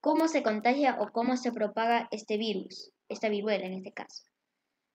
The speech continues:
Como una de las formas más comunes, de las comunes son, son relaciones íntimas. Estas son las formas más comunes como para que se contagien.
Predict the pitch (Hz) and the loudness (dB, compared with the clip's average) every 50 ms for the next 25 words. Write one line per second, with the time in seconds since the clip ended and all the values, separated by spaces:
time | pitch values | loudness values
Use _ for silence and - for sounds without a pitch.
0 | _ _ _ - 277 277 294 339 349 349 359 339 285 247 - 247 247 262 254 247 | _ _ _ 0 4 6 6 6 6 6 6 6 6 6 6 4 6 6 8 6
1 | 247 269 285 - 262 233 226 233 233 240 233 233 233 - - - - _ _ _ | 6 6 4 0 -2 -2 0 2 2 2 2 2 0 -6 -12 -14 -18 _ _ _
2 | _ - 202 208 196 202 - - 208 208 214 226 226 226 - - 233 208 190 190 | _ -2 -2 -2 -2 -2 -6 -6 -4 -4 -2 -4 -4 -4 0 0 0 0 0 -2
3 | 190 - _ _ _ - - - - _ _ - - - - 233 220 214 214 196 | -8 -12 _ _ _ -20 -18 -18 -18 _ _ -12 -10 -4 -2 0 0 0 0 -2
4 | 190 185 180 - - - - _ _ _ _ _ _ _ _ - - - _ - | -4 -4 -6 -8 -14 -16 -20 _ _ _ _ _ _ _ _ -12 -12 -12 _ -16
5 | - - - _ _ - 214 220 220 214 208 208 - 247 240 247 247 240 247 269 | -16 -16 -18 _ _ -2 0 2 2 2 2 2 2 4 6 6 4 4 4 2
6 | 247 240 220 220 220 226 233 247 214 214 - - 294 - _ _ _ _ _ _ | 2 2 2 0 0 0 0 0 -2 -4 -6 -12 -14 -16 _ _ _ _ _ _
7 | _ _ _ _ _ _ _ _ _ _ _ _ _ _ - _ _ _ _ _ | _ _ _ _ _ _ _ _ _ _ _ _ _ _ -20 _ _ _ _ _
8 | _ _ _ _ _ _ _ _ _ _ _ - - - - - _ _ _ _ | _ _ _ _ _ _ _ _ _ _ _ -14 -14 -14 -18 -20 _ _ _ _
9 | _ _ 226 226 220 - 220 226 226 220 220 226 220 220 226 220 233 247 240 - | _ _ -12 -10 -8 -8 -6 -6 -8 -8 -6 -6 -6 -6 -4 -4 -6 -6 -4 -4
10 | 254 233 233 240 240 247 254 - - 214 214 214 214 - 214 208 208 208 - 214 | -6 -4 -2 0 0 0 -2 -4 -6 -6 -6 -6 -6 -6 -6 -6 -6 -8 -10 -14
11 | 214 - 214 - 214 214 214 - 214 214 214 - 226 240 | -12 -12 -12 -10 -10 -8 -4 -4 -4 -6 -6 -10 -16 -16